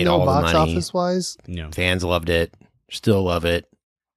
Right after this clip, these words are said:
Speaker 1: He's
Speaker 3: Yeah,
Speaker 1: somebody
Speaker 3: but there's
Speaker 1: who
Speaker 3: the
Speaker 1: seems
Speaker 3: Gilroy
Speaker 1: to
Speaker 3: of all that, and
Speaker 1: understand.
Speaker 3: what part was him and what part was Gilroy, and, you
Speaker 2: Yeah.
Speaker 3: know, what, how did that all come together and whatnot? There's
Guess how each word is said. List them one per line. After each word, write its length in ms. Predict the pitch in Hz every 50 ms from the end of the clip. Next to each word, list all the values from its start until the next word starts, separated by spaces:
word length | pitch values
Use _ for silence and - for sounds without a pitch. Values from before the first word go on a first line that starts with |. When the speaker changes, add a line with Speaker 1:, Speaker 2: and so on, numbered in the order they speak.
| _ _ _ _ _ _ _ _ _ _ _
Speaker 1:
He's 220 | _ - 143 156 -
Speaker 3:
Yeah, 40 |
Speaker 1:
somebody 320 | - 175 135 120 120 113 110
Speaker 3:
but 40 | 107
there's 120 | 123 117
Speaker 1:
who 60 | 110
Speaker 3:
the 60 | 135
Speaker 1:
seems 80 | 123 101
Speaker 3:
Gilroy 420 | 143 156 160 147 131 113 104 95
Speaker 1:
to 40 | 95 92
Speaker 3:
of 100 | 87 92
all 180 | 90 90 90 87
that, 220 | 90 87 90 92
and 80 | 92 98
Speaker 1:
understand. 160 | 98 95 92 95
Speaker 3:
what 180 | 104 101 92
part 240 | - 107 113 113 107
was 160 | 101 98 -
him 320 | - 101 98 98 98 98 98
and 140 | 92 90
what 160 | 87 87 87 -
part 220 | - 95 87 -
was 140 | 90 92 85
Gilroy, 580 | 92 101 90 90 90 87 85 87 87 87 87 85
and, 260 | 80 71 73 73 80 -
you 100 | 131 117
Speaker 2:
Yeah. 80 | 90 80 71
Speaker 3:
know, 60 | 71
what, 360 | 76 78 82 82 82 85 82 - _ - - _ _ -
how 200 | 82 80 85 87
did 140 | 87 87 85
that 140 | 87 85
all 160 | 85 85 82 82
come 180 | - 95 92 82
together 420 | 85 80 82 82 80 80 80 80
and 100 | 80 82
whatnot? 380 | 80 80 78 85 82 80 78 78
There's 260 | 82 85 80 - -